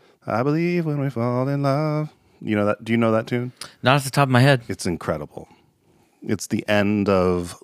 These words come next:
Speaker 1: the movie High Fidelity. That's,
Speaker 2: Oh,
Speaker 1: that's, like,
Speaker 2: nice.
Speaker 1: the song they roll out on. Um, which is how I learned about it the first time, and then from there it went on. So, I don't know, man. Like, it's, it's all inspiration and things they find, they find themselves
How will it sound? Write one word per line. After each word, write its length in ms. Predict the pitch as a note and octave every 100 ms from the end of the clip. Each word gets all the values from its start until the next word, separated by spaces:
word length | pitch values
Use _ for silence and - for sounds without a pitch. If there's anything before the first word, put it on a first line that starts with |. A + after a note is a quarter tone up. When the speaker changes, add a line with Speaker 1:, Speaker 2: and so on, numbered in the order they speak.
| _
Speaker 1:
the 140 | G2+
movie 240 | F#2+ F2+ E2+
High 160 | E2
Fidelity. 580 | D#2 E2 D#2 D2 C#2 - - _ _ _
That's, 320 | G2 F#3 B2+
Speaker 2:
Oh, 40 | F3
Speaker 1:
that's, 240 | C#3+ E2
like, 0 |
Speaker 2:
nice. 120 | F2+
Speaker 1:
the 80 | F#2
song 260 | - D#2 E2
they 80 | D#2
roll 240 | D2+ D#2
out 180 | D2+ D2+
on. 240 | D#2 E2+ _ _ - - - - _
Um, 460 | G#2 F#2+ F#2+ F#2+ G2+ _ _ _ _ _ _ _ _ _ _ _ _ _ -
which 120 | A2
is 80 | F#2+
how 160 | G#2
I 100 | F#2+ F#2
learned 220 | F2 D#2
about 180 | D2+ D#2
it 60 |
the 60 | E2+
first 300 | - F2 -
time, 220 | D#2 D#2 -
and 80 |
then 80 | D#2+
from 140 | E2 D#2+
there 140 | D#2
it 80 | -
went 140 | -
on. 160 | - G#2 _ _ _ _ _ _ _ _ _ _ _ _
So, 240 | - E2 - - -
I 60 | E3
don't 80 |
know, 160 | F3+ D3+
man. 240 | A2+ A#2
Like, 180 | A#2+ A#2+
it's, 240 | C3+ B2 -
it's 160 | C#3+ C3+
all 240 | C#3+ D3+
inspiration 680 | C#3 D3 - C3 C3 - B2+
and 320 | A#2+ A#2+ A#2
things 220 | A#2+ A#2+
they 80 | A2+
find, 400 | G2+ A2+ G#2+ G#2+ G#2 A2
they 80 |
find 260 | G#2+ G#2+ G#2+
themselves 540 | G2+ - G2 F#2+ -